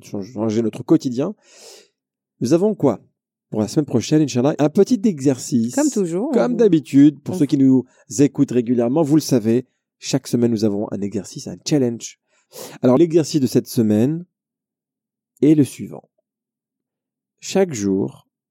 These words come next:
Speaker 1: vous allez prendre une feuille, un crayon, et vous allez lister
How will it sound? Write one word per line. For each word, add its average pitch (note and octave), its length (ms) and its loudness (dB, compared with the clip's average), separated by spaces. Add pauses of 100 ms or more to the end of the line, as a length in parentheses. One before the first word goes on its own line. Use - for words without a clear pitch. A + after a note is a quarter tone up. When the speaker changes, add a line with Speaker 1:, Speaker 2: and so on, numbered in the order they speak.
(340)
Speaker 1:
vous A2+ 180 0
allez G2+ 180 0
prendre F#2 280 -10 (160)
une A3 160 0
feuille, - 480 -8 (1500)
un G3 160 2
crayon, B2+ 400 0 (680)
et D3 100 6
vous C#3+ 220 4
allez A#2 160 4
lister C#3 640 -2